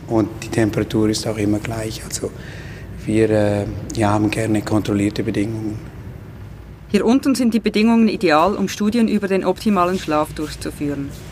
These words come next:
Speaker 2: Christian Kajochen führt mich durch einen langen, weißen Gang. Rechts und links hat es Türen.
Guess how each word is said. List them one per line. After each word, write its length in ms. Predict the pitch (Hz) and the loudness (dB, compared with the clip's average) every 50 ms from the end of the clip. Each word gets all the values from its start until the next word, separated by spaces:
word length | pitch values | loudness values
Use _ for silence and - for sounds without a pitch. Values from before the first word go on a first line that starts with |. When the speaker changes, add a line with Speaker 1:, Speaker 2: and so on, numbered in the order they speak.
| - - - - - - - - | -16 -16 -18 -16 -16 -10 -2 0
Speaker 2:
Christian 360 | 214 214 - 233 196 185 - | 0 2 4 4 2 2 2
Kajochen 500 | - 190 196 220 226 240 - - 254 226 | 4 4 4 4 4 0 0 -2 -2 -2
führt 240 | - - 226 226 - | 0 0 0 0 0
mich 160 | 233 - - | -2 -4 -2
durch 240 | 220 214 - - 190 | -4 -4 -2 0 0
einen 180 | 185 180 180 | 0 2 2
langen, 400 | 165 165 170 196 214 220 214 170 | 2 2 2 4 4 2 2 2
weißen 380 | 139 160 156 170 - - 185 165 | 2 2 2 0 0 -2 -4 -2
Gang. 300 | - 147 143 147 147 147 - - - - - - - - - - - - - - - - | 0 0 0 0 -2 -6 -8 -16 -18 -20 -20 -20 -20 -20 -20 -20 -20 -20 -20 -20 -10 -4
Rechts 300 | 165 185 220 - - - | -2 -2 -2 -2 -2 -2
und 180 | - 196 185 170 | 0 0 0 2
links 320 | 180 226 277 - - - - - | 2 2 2 0 -4 -10 -6 -4
hat 160 | 190 185 - | -4 -2 -2
es 140 | 190 - - | -2 -4 -4
Türen. 380 | - 180 175 170 156 147 143 | -4 -2 -2 0 0 -2 -4